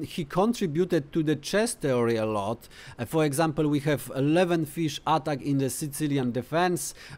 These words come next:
Also, he wrote the, the, the books about the opening theory, also famous book about the rook endings, uh, theory. And, uh, he managed to beat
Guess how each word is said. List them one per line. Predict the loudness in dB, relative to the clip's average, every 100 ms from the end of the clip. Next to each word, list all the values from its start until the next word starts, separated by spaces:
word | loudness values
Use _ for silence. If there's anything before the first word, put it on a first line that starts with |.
| 0
Also, | 2 4 2 2
he | 2 0
wrote | 0 2 2
the, | 2 2 2 0
the, | -4
the | -2 -2
books | -4 -4 4 4 4 -2
about | -2 2 2 2 2
the | 0 0 2
opening | 2 2 2 0
theory, | 0 0 2 2 2 4
also | 4 4 0 -2
famous | 0 0 0 0 -2
book | -4 -4 -4
about | -4 0 2 0 0
the | 0
rook | 4 4 4
endings, | 2 0 2 2 0 -2 -10 -16 -20 -6
uh, | -2 -2 2
theory. | 4 6 6 6 4 0 -4 -20 -20 -4
And, | 2 4 4 4 2 0 -2
uh, | 0 2 4 2 0 -4 -8
he | 0 4
managed | 6 6 4 0 -2
to | -4
beat | 0 2 2 2